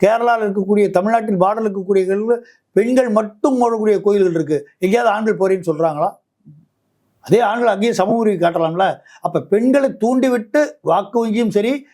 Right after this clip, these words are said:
இந்து தர்மத்தை குலைக்கிறதுக்கு சதி நடக்குதே தவிர உண்மையிலே அது கவர்மெண்ட் அந்த மதத்தின் மேல் இருக்கக்கூடிய பற்றால் கிடையாது. இந்துக்கள் என்னைக்காவது போகக்கூடிய, அந்த பெண்கள் போகக்கூடிய கோயிலுக்கு, உதாரணமாக எடுத்து போனா கண்ணகி கோயில்,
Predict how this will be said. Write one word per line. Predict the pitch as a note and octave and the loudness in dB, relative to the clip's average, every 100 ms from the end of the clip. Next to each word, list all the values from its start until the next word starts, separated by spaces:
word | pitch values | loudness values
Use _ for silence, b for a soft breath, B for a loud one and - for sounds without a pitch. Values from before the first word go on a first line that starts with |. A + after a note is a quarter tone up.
| b | b
இந்து | D#3+ G#3 B3+ B3+ | -2 0 2 2
தர்மத்தை | G3 A3 A#3+ C4+ C4+ - | 2 0 -2 -2 -2 0
குலைக்கிறதுக்கு | A#3 C4 C4+ C4 | -2 0 -2 -2
சதி | G3+ G3 A3 | -2 -4 -2
நடக்குதே | A3+ G3+ F3+ F3 | -2 -4 -2 -2
தவிர | D#3+ E3+ G3+ G#3+ B B | -2 0 -2 -4 B B
உண்மையிலே | G3+ A#3+ C4+ C#4 D4+ D4 | -2 2 2 0 -2 -4
அது | G3 | -4
கவர்மெண்ட் | F3 F#3 A3 A3+ G#3+ A#3 C4+ - _ _ | 0 0 0 -2 -2 -2 -2 -6 _ _
அந்த | E3 F#3+ F#3 F3 - - _ _ | -6 -2 -2 -2 -4 -12 _ _
மதத்தின் | C#3+ G3+ A#3+ A#3+ A#3+ | -2 -2 0 0 0
மேல் | A3 G3 | 0 0
இருக்கக்கூடிய | E3+ E3+ F3 G#3+ | 0 -2 0 -2
பற்றால் | - C#3 F3+ F#3+ | -2 -4 -2 -4
கிடையாது. | D#3+ D3+ C3 - _ _ B B | -4 -6 -6 -10 _ _ B B
இந்துக்கள் | G#3+ C4 A#3+ B3 | 0 0 2 2
என்னைக்காவது | G#3+ G#3 A3 A3 G3+ b b b - | 2 2 2 2 -2 b b b 0
போகக்கூடிய, | A#3 A3+ B3 A#3 | 0 2 0 2
அந்த | G#3 F#3 | 0 0
பெண்கள் | G3+ A#3 B3+ | 0 0 0
போகக்கூடிய | G#3+ G#3 G#3+ A3 | 0 -2 0 0
கோயிலுக்கு, | - G3 F#3 D3 D#3+ - _ | 2 2 2 0 -4 -6 _
உதாரணமாக | E3 G3 G#3+ G#3+ G3 | -2 0 0 0 -2
எடுத்து | F3 F3 | -4 -4
போனா | G3+ | -4
கண்ணகி | A#3 G3+ G3 E3+ | -2 -2 0 -2
கோயில், | D3 C#3 | -4 -10